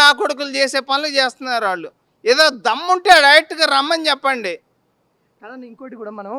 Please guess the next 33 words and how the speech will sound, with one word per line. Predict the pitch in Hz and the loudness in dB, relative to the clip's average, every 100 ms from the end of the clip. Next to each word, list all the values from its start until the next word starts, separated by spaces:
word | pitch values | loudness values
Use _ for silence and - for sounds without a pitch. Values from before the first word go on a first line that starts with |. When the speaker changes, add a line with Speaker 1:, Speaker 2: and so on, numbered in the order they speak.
| 262 _ 202 | -12 _ -12
Speaker 2:
ఇక | 220 | -12
వ్యక్తిగతంగా | 185 165 240 247 240 233 220 | -12 -14 -8 -6 -6 -8 -10
అంటే | 220 214 | -8 -8
ఎవరి | 233 240 | -8 -10
ఇష్టం | - 247 | -12 -8
వాళ్ళు, | 214 240 - - | -8 -8 -14 -16
సపోర్ట్ | 202 254 220 | -6 -4 -4
చేసే | 233 240 208 | -10 -14 -14
విషయంలో | - 202 233 | -14 -12 -10
ఎవరిది, | 202 202 202 185 | -10 -8 -8 -8
ఎవరిది | 190 220 208 | -6 -6 -6
వాళ్ళకి | 196 202 262 226 - _ _ | -8 -10 -14 -14 -16 _ _
వదిలేసుకుందాం. | 233 254 247 339 247 190 | -6 -2 -2 -2 -10 -10
Speaker 1:
నువ్వు | - 220 | -12 -16
సపోర్ట్ | 220 330 311 294 | -18 -20 -14 -12
చేసుకుంటే | 233 320 311 311 247 | -12 -14 -20 -20 -14
చేసుకున్నావు. | 269 269 320 294 277 | -12 -14 -20 -16 -6
Speaker 2:
కానీ | 254 285 262 | -4 -4 -6
ఇప్పుడు | 262 254 269 180 | -6 -6 -6 -8
విక్టరీ, | 202 - 311 226 - _ 202 | -12 -4 -2 -4 -8 _ -18
ఇంత | 196 240 240 | -4 -2 -2
పెద్ద | 240 180 202 | -2 -4 -8
విక్టరీ | - 311 294 269 | -8 -8 -4 -4
సాధించిన | 240 240 233 226 | -4 -6 -10 -8
తర్వాత | 214 202 196 | -6 -8 -8
కూడా | 220 262 | -8 -6
శుభాకాంక్షలు | 240 285 277 269 262 240 | -2 -2 -4 -10 -14 -12
చెప్పుకోపోవడానికి | - 285 240 220 220 214 294 _ _ - | -10 -8 -4 -4 -4 -8 -18 _ _ -10
ఏమన్నా | 214 220 185 | -6 -6 -4
జెల్సీ | 220 220 269 254 | -6 -6 -6 -4
ఏమన్నా | 233 220 208 196 190 | -4 -4 -4 -4 -6
అడ్డుపడతా | 190 226 202 208 196 | -4 -4 -2 -2 -2
ఉందా, | 196 214 | -6 -10